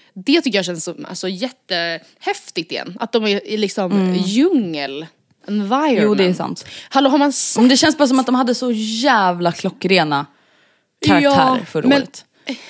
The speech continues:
Speaker 1: jo, alltså,
Speaker 2: Men ja,
Speaker 1: absolut.
Speaker 2: men
Speaker 1: Men
Speaker 2: jag har ju inte lärt känna dem ens
Speaker 1: nej,
Speaker 2: än.
Speaker 1: i början så är ju alla bara så, vem, vad heter han nu igen? Och vem är det nu igen?
Speaker 2: Mm.
Speaker 1: Och det är bara någon så här sjuksköterska från Jönköping, typ. Man bara, vem är det då?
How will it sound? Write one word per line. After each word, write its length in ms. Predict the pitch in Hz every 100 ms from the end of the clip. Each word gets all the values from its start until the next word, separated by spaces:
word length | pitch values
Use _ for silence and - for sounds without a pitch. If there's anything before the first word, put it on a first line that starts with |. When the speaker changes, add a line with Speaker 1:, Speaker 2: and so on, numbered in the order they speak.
| -
Speaker 1:
jo, 340 | 226 226 240 -
alltså, 180 | 233
Speaker 2:
Men 80 | 180
ja, 60 | 147
Speaker 1:
absolut. 460 | - - 202 160
Speaker 2:
men 100 | 156
Speaker 1:
Men 80 | 165
Speaker 2:
jag 60 | 180
har 80 | 175
ju 40 |
inte 140 | 160
lärt 200 | 156 156
känna 260 | - 151 151
dem 120 | 147
ens 140 | 143 226
Speaker 1:
nej, 280 | 254 247 233
Speaker 2:
än. 180 | - 170
Speaker 1:
i 80 |
början 380 | 220 269 262 254
så 100 | 233
är 20 |
ju 40 | 226
alla 300 | 247 233 233
bara 120 | 202
så, 100 | 185
vem, 140 | 220 254
vad 140 | 254
heter 160 | 254 240
han 220 | 247 226
nu 140 | 165
igen? 240 | 160 156 165
Och 80 | 196
vem 140 | 240
är 40 |
det 160 | 233 214
nu 180 | 170 160
igen? 240 | 165 160
Speaker 2:
Mm. 120 | 196
Speaker 1:
Och 60 | 196
det 100 | 190
är 20 |
bara 120 | 185
någon 160 | 185 180
så 80 | 170
här 40 |
sjuksköterska 640 | 160 269 233 233 208 - 190
från 240 | 185 175
Jönköping, 580 | 180 170 - 165 151 143
typ. 180 | - -
Man 140 | 202
bara, 120 | 196
vem 160 | 196 196
är 40 |
det 240 | 180 156
då? 60 | 127